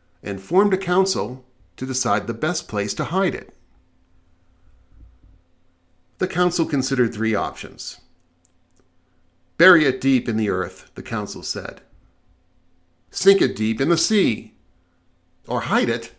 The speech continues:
on the highest, most remote mountaintop." But the Creator knew people would someday climb the highest peaks, mine the deepest caverns,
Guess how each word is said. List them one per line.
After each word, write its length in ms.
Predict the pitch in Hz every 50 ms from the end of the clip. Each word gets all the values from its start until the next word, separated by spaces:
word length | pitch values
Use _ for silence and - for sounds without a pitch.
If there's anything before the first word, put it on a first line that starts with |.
| _ -
on 140 | - 110 101
the 180 | 101 - -
highest, 560 | - 170 165 139 120 123 123 - - - - - _ _ -
most 300 | 98 98 104 101 - -
remote 500 | 87 87 95 120 139 143 147 294 - - - _ _ _ -
mountaintop." 800 | 127 151 180 208 220 180 147 - - - 92 82 - - - _ _ _ _ _ _ _ _ _ _ _ _ _ _ _ _ _ _ _ _ _ _ _ _ _ _ _ _ _ _ _ _ _ -
But 140 | - 202 202
the 80 | 202
Creator 400 | 196 - - 190 175 160 151 156
knew 180 | 143 131 131 123
people 380 | 123 - - 185 180 - 123
would 160 | 101 98 95 -
someday 400 | - - 160 165 135 113 95 92
climb 380 | - - 156 160 180 190 190
the 80 | 185 160
highest 360 | 147 180 185 180 175 - -
peaks, 520 | - 165 127 104 - - - - - - - _ _ _ _ _ - - _ _ - _ _ _ _ -
mine 360 | - 98 107 110 120 123 123
the 80 | 131
deepest 340 | 131 139 143 139 143 143 -
caverns, 720 | - - 175 175 165 131 104 80 - - - - - -